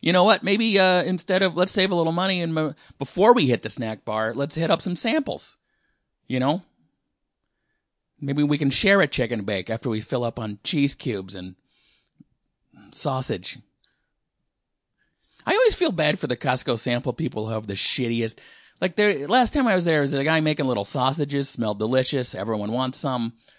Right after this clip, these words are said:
Maybe a, a little piece of chicken strip or some. People are gathered around. Or there was a guy giving out pieces of candy bar. Yeah, very popular.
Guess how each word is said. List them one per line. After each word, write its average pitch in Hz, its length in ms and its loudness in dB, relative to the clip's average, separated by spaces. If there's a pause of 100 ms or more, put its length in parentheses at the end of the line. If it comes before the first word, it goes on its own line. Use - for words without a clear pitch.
(140)
Maybe 107 340 -6
a, 87 100 -8
a 85 260 -4
little 101 220 -2
piece 117 260 -4
of 82 120 -16
chicken 123 400 -4
strip 135 360 -2
or 113 60 -4
some. 131 280 -4 (260)
People 135 280 -2
are 98 120 -2
gathered 123 420 -2
around. 131 380 0 (320)
Or 113 160 4
there 160 120 2
was 156 140 0
a 135 40 -2
guy 123 180 -2
giving 143 240 0
out 147 180 -2
pieces 170 300 0
of 147 80 -4
candy 254 400 0
bar. 82 360 -10 (600)
Yeah, 339 240 0 (120)
very 214 240 6
popular. 113 520 -4